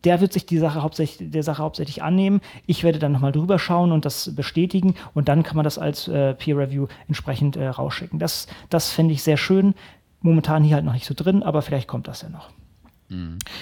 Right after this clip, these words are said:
Speaker 1: Eine an-, an-, andere Sache, äh, habe ich jetzt auch nicht recherchiert, aber mir ist das Businessmodell nicht ganz klar. Das ist häufig bei diesen Sachen natürlich, ne? Ähm, wir haben ein bisschen Funding, ein bisschen Geld in die Hand bekommen, gute Idee, aber wie man das dann monetarisiert,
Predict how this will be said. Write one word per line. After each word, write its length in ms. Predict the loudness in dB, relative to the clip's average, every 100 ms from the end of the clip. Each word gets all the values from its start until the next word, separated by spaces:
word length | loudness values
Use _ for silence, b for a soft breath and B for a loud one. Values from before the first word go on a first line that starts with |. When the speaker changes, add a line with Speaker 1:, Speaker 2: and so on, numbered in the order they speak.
| B B
Speaker 1:
Eine 140 | 2
an-, 220 | 4 2 0
an-, 220 | -10 -6 -4
andere 340 | 0 2 2
Sache, 480 | 0 0 0 -2 0
äh, 240 | 2 2
habe 140 | 2 0
ich 80 |
jetzt 120 | 0 2
auch 100 | 2
nicht 180 | 2
recherchiert, 500 | 0 -2 -2 -2 -4
aber 240 | -2 0 4
mir 140 | 2
ist 160 | 2 -4
das 100 | -2
Businessmodell 560 | 0 0 0 -2 -2
nicht 160 | -4 -4
ganz 160 | -6 -6
klar. 300 | -8 -10 -12 -6
Das 140 | -2
ist 280 | -2 -2 -6
häufig 320 | 0 2 4 2
bei 140 | 2
diesen 200 | 2 2
Sachen 280 | 2 0 0
natürlich, 400 | 0 0 -2 0
ne? 140 | 0 B B B B
Ähm, 240 | 2 4
wir 100 | 4
haben 60 | 2
ein 20 |
bisschen 180 | 2 0
Funding, 400 | 0 2 2 2
ein 80 | -2
bisschen 180 | -2 0
Geld 160 | 2
in 80 | 2
die 60 | 2
Hand 100 | 0
bekommen, 380 | -2 0 0 0 B B
gute 240 | -6 -2 -2
Idee, 420 | 0 0 0 -2
aber 320 | -2 0 0
wie 80 | 0
man 80 | 0
das 140 | 0
dann 100 | 2
monetarisiert, 960 | 4 4 4 0 0 -2 -2 -4 -8